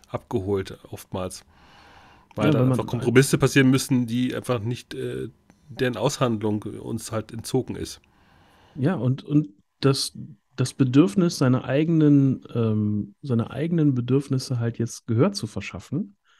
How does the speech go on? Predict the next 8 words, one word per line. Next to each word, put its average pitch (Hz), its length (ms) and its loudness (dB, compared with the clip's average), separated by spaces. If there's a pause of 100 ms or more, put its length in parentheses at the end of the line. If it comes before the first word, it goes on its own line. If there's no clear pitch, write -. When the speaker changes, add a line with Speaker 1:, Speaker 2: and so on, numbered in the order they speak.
(460)
Speaker 2:
ist - 240 -2
halt 113 240 0
da 151 220 0
bei 98 140 0
jedem 101 440 2
von - 160 -8
uns, - 440 -10 (380)
ne? 175 220 -4